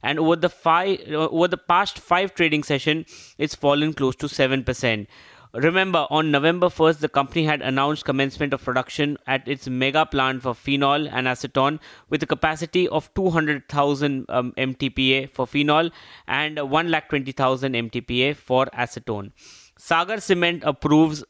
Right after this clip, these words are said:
the investment of one fifty crore for setting up a new facility in Madhya Pradesh. Lemon Tree Hotels opens a two hundred and one room hotel property in Pune,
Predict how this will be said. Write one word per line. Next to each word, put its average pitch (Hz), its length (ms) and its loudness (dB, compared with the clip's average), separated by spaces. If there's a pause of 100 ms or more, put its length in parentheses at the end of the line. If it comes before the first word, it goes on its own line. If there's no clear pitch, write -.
(120)
the 147 200 2
investment 143 520 0
of 143 180 0
one 151 200 0
fifty 156 320 -4
crore 139 340 2
for 135 300 0
setting 139 340 -4
up 139 220 0
a 135 80 0
new 143 280 2
facility 131 540 -4
in 113 120 -4
Madhya 107 260 -4
Pradesh. 135 480 -2 (520)
Lemon 190 340 2
Tree 220 160 2
Hotels 160 500 2
opens 160 400 0
a 156 80 0 (100)
two 202 140 4
hundred 160 300 0
and 156 200 -2
one 139 300 0 (200)
room 143 420 -2
hotel 147 340 0
property 127 540 -2
in 123 120 -4
Pune, 170 420 0